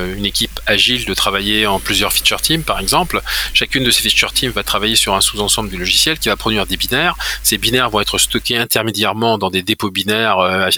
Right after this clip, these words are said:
Artifactory, Nexus, euh, qui eux-mêmes vont être ces binaires, euh, réutilisés dans la fabrication d'un logiciel final.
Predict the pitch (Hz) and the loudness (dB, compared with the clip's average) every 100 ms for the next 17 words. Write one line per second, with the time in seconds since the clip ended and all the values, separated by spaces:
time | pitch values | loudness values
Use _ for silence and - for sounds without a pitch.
0 | - - - 101 - 95 95 101 98 90 | -2 0 0 -2 -2 -2 0 -2 -2 -2
1 | - 117 123 - 92 - - - - - | 0 0 2 2 0 0 0 0 -2 -2
2 | - 110 117 123 131 120 104 98 98 107 | 0 2 4 2 2 0 -2 -2 0 0
3 | 107 - 98 101 92 104 110 98 87 90 | 0 0 0 0 0 0 0 0 -2 0
4 | 110 110 - 98 101 110 104 90 95 101 | 0 0 0 0 0 0 0 0 0 -2
5 | 104 95 - 110 95 92 87 - - - | 0 0 0 0 -2 0 0 0 0 -2
6 | 131 160 | 0 -2